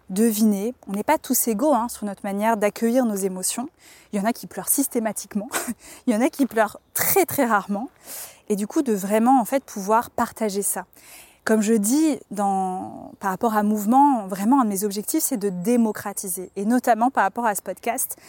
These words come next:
dans, dans les échanges que je peux avoir avec mes invités, c'est de transmettre ça, en fait. C'est de montrer que tout le monde a des émotions. On est tous faits d'émotions. Et donc, de les, ouais, de rendre ça moins tabou,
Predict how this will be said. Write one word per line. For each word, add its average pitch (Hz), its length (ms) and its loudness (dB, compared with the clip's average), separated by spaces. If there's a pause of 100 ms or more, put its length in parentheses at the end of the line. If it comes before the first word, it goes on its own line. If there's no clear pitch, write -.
(380)
dans, 185 340 -8
dans 190 160 -4
les 185 220 0
échanges 254 420 2
que - 100 -12
je 185 120 -10
peux 196 180 -4
avoir 202 300 2
avec 185 320 -6
mes 196 180 -4
invités, 185 400 -4 (420)
c'est - 140 -2
de 214 100 0
transmettre 240 460 -2
ça, 311 160 2
en 262 140 2
fait. 202 200 -10
C'est 196 120 -8
de 202 60 -6
montrer 196 220 -6
que 220 140 -10
tout - 220 -2
le 330 80 6 (100)
monde 190 180 0 (200)
a 196 80 -4
des 185 220 -6
émotions. 185 380 -8 (1080)
On 220 80 2
est 226 120 -2
tous - 280 0
faits 302 160 -4
d'émotions. 214 440 -2 (560)
Et 202 120 -2
donc, 220 200 2
de 214 120 2
les, 202 440 4 (340)
ouais, 269 220 2
de 220 120 2
rendre 214 340 -2
ça 220 220 0
moins 277 240 6
tabou, 294 340 2